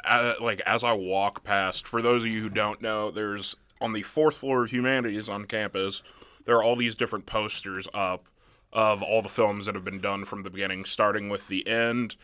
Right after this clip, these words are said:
going to the most recent one as of late, which is Sigma and Dora, and then eventually there'll be my film's poster up there.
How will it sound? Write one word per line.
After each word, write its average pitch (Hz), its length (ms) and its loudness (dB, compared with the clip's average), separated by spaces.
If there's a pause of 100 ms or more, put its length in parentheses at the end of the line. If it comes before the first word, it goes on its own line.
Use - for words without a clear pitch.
(360)
going 113 400 2
to 107 380 -4
the 104 420 -2 (380)
most 107 300 2
recent 110 340 0
one 101 240 0
as 98 220 2
of 92 120 -8
late, 92 480 -4
which 98 200 -6
is 92 320 -4
Sigma 101 400 -2
and 95 180 -2
Dora, 90 540 -2 (320)
and 107 200 -4
then 92 360 0
eventually 113 480 0
there'll 117 220 -2
be 117 260 -2 (260)
my 160 320 2
film's 98 380 -8
poster 95 500 -4
up 95 140 -2
there. 92 340 -2